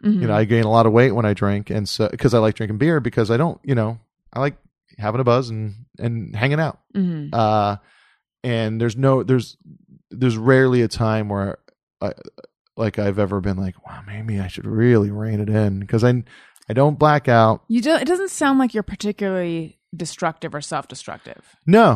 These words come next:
Speaker 2: no, no, no. And, you know, I've had, I have sober friends that go like, "Hey, it's, uh, you should really think about," and I was just like, "No, you did. You were falling asleep at parties."
Speaker 1: Mm-hmm.
Speaker 2: Uh, you know, I stopped drinking, uh, an hour before I wanna drive. You know, I,
Speaker 1: Mm-hmm.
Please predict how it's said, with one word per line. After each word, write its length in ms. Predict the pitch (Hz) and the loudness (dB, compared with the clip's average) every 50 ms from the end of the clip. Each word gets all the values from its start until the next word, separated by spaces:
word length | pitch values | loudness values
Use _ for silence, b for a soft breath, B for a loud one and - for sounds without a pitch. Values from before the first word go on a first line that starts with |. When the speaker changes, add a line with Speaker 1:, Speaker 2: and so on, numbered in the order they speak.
| 101 | 2
Speaker 2:
no, 140 | - 139 151 | 0 0 2
no, 120 | 156 160 160 | 2 4 4
no. 280 | 156 147 123 110 - - | 4 4 2 0 0 0
And, 280 | 151 165 165 165 156 | 0 0 0 0 0
you 100 | 175 160 | 2 2
know, 260 | 131 120 113 113 113 - | 4 4 4 2 2 2
I've 160 | 131 143 139 | 0 0 2
had, 200 | 151 147 143 127 - | 4 4 2 2 2
I 80 | - | 2
have 140 | 139 135 120 | 2 2 2
sober 240 | - - 127 107 117 | 2 0 0 0 0
friends 300 | - - 117 123 127 110 | -2 -2 -2 -2 -2 -2
that 100 | 107 104 | -2 -2
go 180 | 101 104 101 104 | -2 0 0 0
like, 180 | 104 104 95 | 0 0 2
"Hey, 360 | 95 120 139 147 139 127 120 | 4 4 6 6 6 4 4
it's, 220 | 113 107 - - 117 | 2 0 -2 -2 0
uh, 100 | 113 110 107 | 0 2 2
you 200 | 110 117 113 104 | 2 0 0 -2
should 140 | 98 113 | -2 -2
really 400 | 107 120 127 123 117 113 107 101 101 101 120 - _ _ _ | 0 2 4 4 4 4 2 -2 -6 -10 -18 -20 _ _ _
think 160 | - 135 120 | 0 2 2
about," 340 | 123 110 117 113 110 107 - - | 6 6 6 6 6 6 2 0
and 100 | 117 117 | -4 -4
I 160 | 113 117 113 | -2 -2 -2
was 100 | 110 101 | -2 -2
just 160 | 113 110 110 | -4 -6 -6
like, 120 | 117 104 | -6 -4
"No, 140 | 127 151 165 | -2 0 0
you 240 | 160 151 139 185 214 | 0 2 2 0 0
did. 280 | 160 151 123 107 104 101 | 4 4 4 4 4 4
You 100 | 120 147 | 4 4
were 120 | 160 156 | 4 4
falling 280 | - - 151 143 143 135 | 4 4 4 4 4 2
asleep 320 | - - - 147 131 - | 0 0 -2 -2 0 -2
at 80 | 120 - | -2 2
parties." 440 | 139 147 160 151 110 95 98 - 226 | 4 4 4 4 2 -2 -4 -2 2
Speaker 1:
Mm-hmm. 260 | 220 240 233 220 - | 4 4 4 4 4
Speaker 2:
Uh, 280 | 120 117 113 107 110 104 b b b b b b b b b b | 4 4 4 4 2 -2 b b b b b b b b b b
you 100 | 127 120 | -2 0
know, 280 | 110 110 110 113 - - - | 2 2 2 0 0 -2 2
I 100 | - 135 | 2 2
stopped 260 | - - 151 143 127 | 4 6 4 2 4
drinking, 560 | - - 120 120 - 135 127 127 127 127 127 - | 2 0 0 0 0 0 -2 -2 -2 -4 -6 -6
uh, 360 | - 90 123 120 113 113 - - 50 55 | -4 -2 0 2 2 2 0 -2 -6 -6
an 80 | 90 117 | -4 0
hour 220 | 104 110 113 113 110 | 2 4 4 4 2
before 400 | 107 98 - - 113 110 110 110 | 0 -6 -6 -2 0 2 2 2
I 80 | 107 | 2
wanna 240 | 107 107 107 107 110 104 | 2 0 0 0 0 2
drive. 300 | 117 113 113 110 - - | 2 4 2 2 0 0
You 140 | - 185 185 | 2 4 4
know, 100 | 156 135 | 6 6
I, 200 | 131 135 135 - | 6 4 2 2
Speaker 1:
Mm-hmm. 400 | 208 196 185 180 165 160 156 | 0 -2 -2 -2 -4 -6 -8